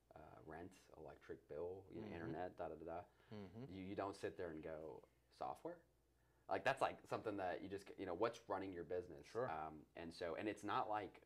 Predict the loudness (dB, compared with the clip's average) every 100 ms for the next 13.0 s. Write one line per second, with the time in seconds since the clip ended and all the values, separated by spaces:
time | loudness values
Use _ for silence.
0 | -6 -4 -2 -2 -4 -4 -6 -2 -2 0
1 | -2 2 4 4 0 0 -2 0 -2 -2
2 | -4 -4 -4 -6 -6 -8 -10 -12 -18 -14
3 | -10 -10 -10 -8 -4 0 2 2 2 4
4 | 4 4 0 4 4 4 2 -8 -4 -4
5 | -4 -6 -4 -4 -2 0 0 0 0 -2
6 | -2 -6 -4 -4 -4 -8 -6 -6 -6 -6
7 | -4 -2 -2 -2 -2 -4 -6 -6 -6 -4
8 | -6 -2 0 4 4 6 6 6 2 2
9 | 0 0 2 2 2 -2 -2 0 0 0
10 | -4 -4 -2 -2 -2 -4 -8 -14 -10 -6
11 | -2 -2 0 0 2 4 6 6 4 -2
12 | -4 -6 -8 -2 0 0 0 0 0 -2